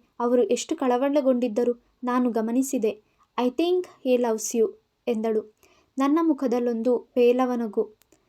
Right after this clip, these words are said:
"ಆರು, ತರ್ಕಕ್ಕೂ ವಾಸ್ತವಕ್ಕೂ ತುಂಬ ವ್ಯತ್ಯಾಸವಿದೆ. ನಾವು ಕಂಡಿದ್ದೆಲ್ಲ ನಿಜ ಆಗೋದಿಲ್ಲ.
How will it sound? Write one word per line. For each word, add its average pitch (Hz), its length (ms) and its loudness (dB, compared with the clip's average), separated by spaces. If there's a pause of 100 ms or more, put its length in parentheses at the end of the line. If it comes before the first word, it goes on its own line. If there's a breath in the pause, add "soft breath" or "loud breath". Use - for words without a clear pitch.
(300 soft breath)
"ಆರು, 247 340 4 (440)
ತರ್ಕಕ್ಕೂ 320 560 0
ವಾಸ್ತವಕ್ಕೂ 247 720 0
ತುಂಬ 254 400 0
ವ್ಯತ್ಯಾಸವಿದೆ. 233 760 -2 (380)
ನಾವು 294 220 2
ಕಂಡಿದ್ದೆಲ್ಲ 285 640 0
ನಿಜ 254 300 0
ಆಗೋದಿಲ್ಲ. 233 520 0